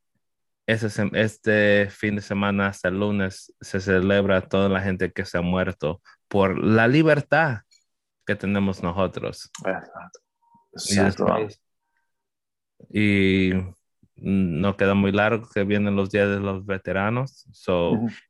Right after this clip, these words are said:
Speaker 1: no se olviden, por favor, sean orgullosos de ser americanos.
Speaker 2: Ujú.
Speaker 1: No se olviden que, yeah, es lo que es. Pero con eso dicho,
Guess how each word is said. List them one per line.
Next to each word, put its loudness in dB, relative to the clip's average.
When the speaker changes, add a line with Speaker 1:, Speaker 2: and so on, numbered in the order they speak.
Speaker 1:
no -4
se -2
olviden, 4
por 0
favor, 4
sean 2
orgullosos -4
de -8
ser -6
americanos. -6
Speaker 2:
Ujú. 0
Speaker 1:
No -2
se 0
olviden 2
que, -2
yeah, -6
es -4
lo 0
que 2
es. -12
Pero 0
con 0
eso -2
dicho, -2